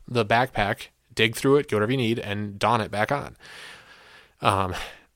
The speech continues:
it makes more sense. Back panels are good in a team setting if someone's gonna grab a banger or something out of your pouch, or they're gonna grab med, or they're gonna grab a litter or breaching stuff or, or, or whatever your team runs,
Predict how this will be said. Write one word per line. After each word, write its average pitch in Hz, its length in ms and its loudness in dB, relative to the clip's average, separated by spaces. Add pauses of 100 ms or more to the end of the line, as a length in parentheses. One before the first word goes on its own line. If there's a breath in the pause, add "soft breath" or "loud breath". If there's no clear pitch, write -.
(180)
it 123 160 0
makes 123 220 4
more 110 140 4
sense. 85 200 -2
Back 123 300 2
panels 143 360 2
are 113 140 -2
good 110 220 4
in 104 60 0
a 92 60 0
team 131 300 0
setting 131 380 2
if 95 100 -4
someone's 104 300 0
gonna 101 160 -2
grab 101 260 0
a 95 60 0
banger 113 520 4
or 113 80 -2
something 117 460 0
out 98 240 -2
of 95 60 -4
your 92 120 -8
pouch, 113 520 0
or 104 120 -4
they're 95 120 -2
gonna 92 140 -4
grab 90 220 -2
med, 127 440 0
or 95 260 -2
they're 95 100 -2
gonna 92 160 -4
grab 90 320 -2
a 87 60 -2
litter 117 560 2
or 87 240 -6
breaching 117 500 0
stuff 113 360 0
or, - 20 -4
or, 95 320 -6
or 120 140 0
whatever 110 500 2
your 110 260 2
team 104 380 0
runs, 110 420 -2